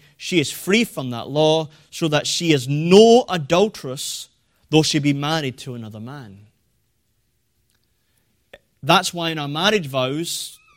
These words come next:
"Till death do us part." And,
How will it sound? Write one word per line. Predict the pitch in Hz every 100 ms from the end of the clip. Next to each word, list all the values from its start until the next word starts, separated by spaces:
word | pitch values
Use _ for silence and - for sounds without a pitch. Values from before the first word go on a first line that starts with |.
| 226 143 - _ _
"Till | - 160
death | 127 160 185 123 - - 147
do | 123 123
us | 117 -
part." | - 131 104 _ - _ _ _ _ _ _ _ _ _ _ _ _ _ _ _ _ _ _ _ _ _ -
And, | 143 147 143 139 -